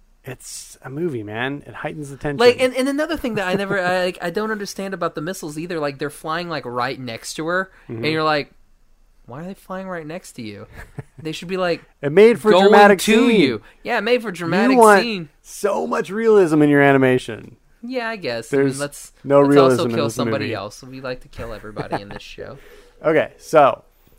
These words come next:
Speaker 1: what do you think about the music? 'Cause we mentioned the music being very James Bondy.
Speaker 2: Yeah, it's not superhero music. I mean,
Speaker 1: I
Speaker 2: I,
Speaker 1: think it's
Speaker 2: I, I
Speaker 1: fantastic
Speaker 2: don't,
Speaker 1: soundtrack, though.
Speaker 2: sure. I mean, I, you know me. I don't, I don't care about music.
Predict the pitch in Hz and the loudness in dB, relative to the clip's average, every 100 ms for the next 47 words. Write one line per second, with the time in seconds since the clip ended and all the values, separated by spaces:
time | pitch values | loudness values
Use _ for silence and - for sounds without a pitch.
0 | _ _ 147 165 202 180 170 156 135 123 | _ _ -2 0 0 0 2 2 0 -2
1 | 123 107 101 - 120 139 151 - 143 127 | -4 -6 -12 -12 -8 -4 -4 -4 -6 -4
2 | 110 98 113 - 113 110 120 123 113 - | -6 -10 -14 -10 -8 -2 0 0 -2 -6
3 | 113 113 110 110 104 101 101 165 113 117 | -6 -6 -6 -6 -6 -8 -8 -8 -8 -12
4 | - 101 - 127 107 113 104 101 98 101 | -14 -14 -14 -16 -14 -12 -12 -14 -16 -18
5 | 95 107 110 110 147 135 196 170 139 - | -16 -14 -14 -8 -6 0 0 0 -4 -4
6 | - 104 135 147 170 214 156 147 139 143 | -10 -8 -6 -4 -2 -2 0 -4 -4 -4
7 | 156 - 107 101 - 113 107 - - 127 | -4 -4 -8 -8 -10 -8 -8 -10 -14 -10
8 | 127 123 117 147 175 160 196 147 139 147 | -8 -10 -10 -10 -10 -6 -4 -4 -6 -4
9 | 170 151 147 135 - 123 104 87 - - | -4 -6 -8 -10 -12 -12 -12 -14 -20 -20
10 | - _ | -20 _